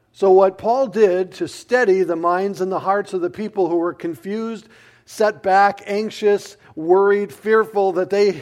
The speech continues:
were now in this period of judgment, he now reminds them of the truth. And I find as a pastor, as a Christian, whenever I am un-, whenever I'm shaken by something,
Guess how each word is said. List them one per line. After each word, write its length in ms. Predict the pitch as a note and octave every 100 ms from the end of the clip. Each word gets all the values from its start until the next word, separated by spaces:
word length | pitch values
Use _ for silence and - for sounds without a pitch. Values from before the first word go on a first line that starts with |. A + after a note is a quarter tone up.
| -
were 160 | G3 F3+
now 360 | F#3 G3+ G3 F#3+
in 340 | B3 C#4 C4
this 280 | G3 F3 E3
period 420 | - G#3 G3 F3
of 140 | D#3+ D3
judgment, 560 | E3 A#3+ D#3 D#3 E3 - _ _ _ _ _ _ _ _ _
he 160 | G#3 G#3
now 200 | G#3+ G#3+
reminds 760 | G#3 G3+ G3+ G#3 B3 B3 E3
them 320 | E3+ E3 A#2+ -
of 220 | F#3 D#3+
the 100 | D#3
truth. 600 | - F3+ F3 A#2 - - _ _ _ _ _ _ _ _ _ _ _ _ _ _ -
And 140 | E3+
I 160 | G3+ B3
find 500 | - G#3 F#3+ F#3 F#3
as 400 | - F3 E3 -
a 140 | D#3+
pastor, 640 | - F#3+ F#3+ F3+ - F#3
as 200 | D#3+ D3+
a 120 | C#3+ A#2+
Christian, 720 | - G3 F#3 - D3+ C#3 C3+ _ _ _ -
whenever 440 | F3+ A3 A3+ A#3
I 200 | F#3+ G3
am 200 | F3 F3 F3
un-, 420 | F#3+ F3+ D#3 A#2+ _ -
whenever 560 | E3+ F3+ G#3+ A3 G3+ F3
I'm 160 | D#3+
shaken 580 | - - F#3+ F3+ E3 C#3
by 240 | B2+ C3
something, 560 | B2 - C3 A#2+ B2 F#2